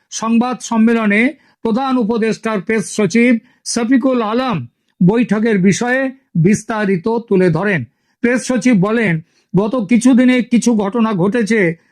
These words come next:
তার আলোকে মিছিল বেরোচ্ছে। প্রধান উপদেষ্টার সঙ্গে বৈঠকে ঝটিকা মিছিল সহ বেআইনি সমাবেশের বিষয়ে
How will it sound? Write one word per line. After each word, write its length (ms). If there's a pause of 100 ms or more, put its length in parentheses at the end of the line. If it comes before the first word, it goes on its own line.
তার 240
আলোকে 460
মিছিল 340
বেরোচ্ছে। 600 (440)
প্রধান 300
উপদেষ্টার 540
সঙ্গে 340
বৈঠকে 640 (320)
ঝটিকা 460
মিছিল 380
সহ 440 (280)
বেআইনি 540
সমাবেশের 640
বিষয়ে 540